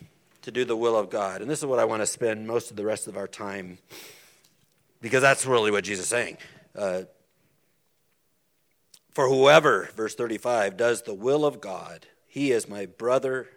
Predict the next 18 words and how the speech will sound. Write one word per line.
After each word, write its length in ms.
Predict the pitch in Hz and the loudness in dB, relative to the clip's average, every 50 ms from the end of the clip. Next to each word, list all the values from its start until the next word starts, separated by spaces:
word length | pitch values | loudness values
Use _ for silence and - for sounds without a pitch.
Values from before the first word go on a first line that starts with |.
| _ _ - | _ _ -18
and 180 | 101 107 101 | -16 -14 -14
sister 600 | - - 113 104 - - - 101 95 95 92 87 _ _ _ _ _ _ _ _ _ _ _ _ | -12 -12 -12 -14 -14 -14 -16 -18 -18 -18 -18 -20 _ _ _ _ _ _ _ _ _ _ _ _
and 280 | - 104 98 98 95 90 | -20 -18 -16 -14 -14 -14
mother." 360 | 90 87 87 - - 80 80 - | -14 -16 -16 -18 -20 -20 -20 -12
So 320 | - 120 110 104 95 - - - _ _ _ _ _ _ - - _ _ _ _ _ _ _ _ _ _ _ _ _ _ - | -6 -4 -4 -4 -4 -6 -12 -20 _ _ _ _ _ _ -20 -20 _ _ _ _ _ _ _ _ _ _ _ _ _ _ -2
that's 240 | 135 127 - - | -2 -2 -2 -4
the 320 | - 113 110 101 95 82 78 - - - - _ _ _ _ _ _ _ _ _ _ _ _ _ | -8 -8 -6 -6 -6 -6 -10 -14 -20 -20 -20 _ _ _ _ _ _ _ _ _ _ _ _ _
big 160 | - 135 110 - | -4 -4 -4 -4
question, 460 | - 117 104 98 - - - 87 92 | -6 -8 -6 -6 -8 -12 -16 -16 -16
isn't 240 | 95 87 - 85 78 | -16 -16 -16 -18 -20
it? 120 | - - | -20 -18
Well, 220 | 90 95 92 87 - _ _ _ _ _ _ _ _ _ _ _ _ _ _ _ _ _ _ _ _ _ _ _ _ _ _ _ _ | -16 -14 -16 -16 -18 _ _ _ _ _ _ _ _ _ _ _ _ _ _ _ _ _ _ _ _ _ _ _ _ _ _ _ _
what 300 | - 95 117 139 143 139 | -10 -2 2 2 4 4
is 160 | 131 127 120 | 2 0 -2
the 100 | 123 113 | -4 -4
will 180 | 107 101 95 92 | -2 -2 -4 -4
of 80 | 90 | -6
God? 140 | 87 87 - | -10 -12 -16